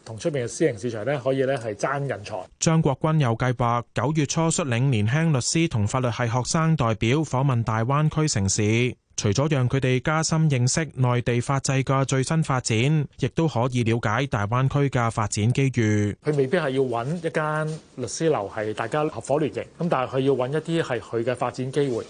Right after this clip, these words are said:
Speaker 1: 噉啊，同埋我哋覺得就係，就算讀緊法學院嘅學生呢，我哋成日話畀佢聽，灣區發展係對你好有用。噉究竟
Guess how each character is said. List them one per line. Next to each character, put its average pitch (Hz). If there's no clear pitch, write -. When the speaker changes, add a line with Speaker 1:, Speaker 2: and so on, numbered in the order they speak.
Speaker 1:
噉 208
啊， 180
同 123
埋 113
我 147
哋 160
覺 160
得 175
就 151
係， -
就 135
算 151
讀 135
緊 139
法 143
學 123
院 131
嘅 131
學 92
生 135
呢， 139
我 151
哋 -
成 135
日 123
話 127
畀 170
佢 156
聽， 170
灣 165
區 170
發 135
展 143
係 107
對 135
你 127
好 123
有 123
用。 107
噉 170
究 165
竟 147